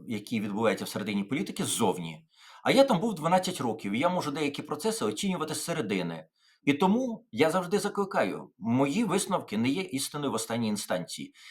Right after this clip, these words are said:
Перевіряйте їх, і, може, вони виявить-, не справдяться. Але чомусь у нас появилися отакі, знаєте, недоторканні ікони, яких не можна рухати. Мене можна,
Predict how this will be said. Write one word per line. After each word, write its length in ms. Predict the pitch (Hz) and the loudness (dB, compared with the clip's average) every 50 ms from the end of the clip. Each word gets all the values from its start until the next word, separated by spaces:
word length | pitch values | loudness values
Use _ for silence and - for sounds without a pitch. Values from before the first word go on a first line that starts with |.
| - - _ - | -20 -18 _ 4
Перевіряйте 580 | - 143 139 131 120 113 131 180 220 - 226 | 6 6 6 8 6 6 6 4 4 2 0
їх, 240 | 160 98 85 - - | 0 0 -2 -4 -4
і, 60 | 98 | -2
може, 240 | 98 110 110 101 117 | 0 0 0 2 2
вони 220 | 117 117 135 147 127 | 0 0 2 0 0
виявить-, 380 | 101 107 107 110 123 127 - | 0 0 0 0 0 -2 0
не 100 | 117 127 | 0 0
справдяться. 720 | 131 - - - 170 135 95 90 90 - - - 76 64 - _ _ _ _ _ _ _ - | 0 0 2 2 2 2 2 -2 -6 -6 -8 -8 -8 -8 -10 _ _ _ _ _ _ _ 2
Але 580 | - 117 127 139 147 143 143 135 120 107 - - _ _ _ _ _ _ _ _ _ _ | 4 6 6 6 6 8 8 6 6 6 -2 -10 _ _ _ _ _ _ _ _ _ _
чомусь 400 | - - - 143 151 202 202 - | -4 0 0 2 2 2 0 2
у 60 | 170 147 | 2 4
нас 200 | 156 156 - - | 4 4 4 4
появилися 640 | - 147 139 139 135 147 156 143 135 123 - 120 | 2 4 6 6 6 6 4 2 2 2 2 2
отакі, 420 | 117 117 113 123 110 - - 135 117 | 0 0 0 -2 -6 -2 -2 -2 -2
знаєте, 840 | 92 110 120 117 113 104 101 104 - 110 104 101 98 92 87 - - - - _ - | 0 0 0 2 2 2 0 0 2 2 2 2 2 0 -2 -4 -6 -20 -20 _ -2
недоторканні 680 | - 120 113 123 120 - 139 135 - 123 113 110 110 110 | 0 2 4 4 2 2 0 0 2 0 2 2 2 0
ікони, 340 | 104 - - 170 185 143 | 0 0 -2 0 0 0
яких 300 | 104 98 98 135 117 - | 0 0 0 -2 -4 -2
не 80 | 117 110 | 0 0
можна 320 | 113 117 113 - - 107 | 0 0 0 -2 0 -2
рухати. 420 | 98 95 82 - - - - - 90 | -2 -2 -4 -8 -10 -14 -12 -6 0
Мене 260 | 101 123 139 190 247 | 2 4 4 4 4
можна, 420 | 254 214 135 113 - - - - | 4 2 2 0 -2 -6 -14 -18